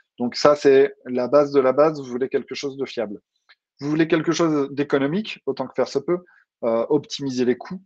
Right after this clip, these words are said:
Donc le serverless, c'est une, euh, c'est une, euh, c'est une approche. On parle de pay as you go et on parle aussi en data de pay as you grow. En fu-,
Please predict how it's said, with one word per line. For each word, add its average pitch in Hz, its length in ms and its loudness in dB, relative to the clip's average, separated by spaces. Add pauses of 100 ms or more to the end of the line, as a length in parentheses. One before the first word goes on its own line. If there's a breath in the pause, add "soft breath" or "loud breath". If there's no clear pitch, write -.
(200)
Donc 123 180 -8
le 139 80 6
serverless, 139 640 2
c'est - 240 -8
une, 117 140 -8
euh, 110 400 -6
c'est - 320 -10
une, 117 140 -8
euh, 107 220 -6
c'est - 240 -10
une 113 80 -6
approche. 165 380 0
On 127 80 -8
parle 135 220 4
de 135 80 2
pay 151 180 4
as 143 180 4
you 131 160 -6
go 165 260 0 (340 soft breath)
et - 20 -4
on 123 100 -4
parle 139 280 2
aussi 127 240 -2
en 131 80 -2
data 131 260 0
de 131 80 -4
pay 135 180 -4
as 113 200 -2
you 110 100 -8
grow. 120 420 0 (320 soft breath)
En 117 140 -10
fu-, - 160 -4